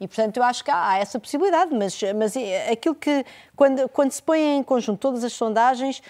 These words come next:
a probabilidade do Trump ganhar ainda está, penso eu,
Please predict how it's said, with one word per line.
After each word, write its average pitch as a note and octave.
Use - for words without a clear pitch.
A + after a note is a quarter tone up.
a A#3
probabilidade A#3+
do A3+
Trump G3+
ganhar G3
ainda C4
está, C4+
penso G3+
eu, A3+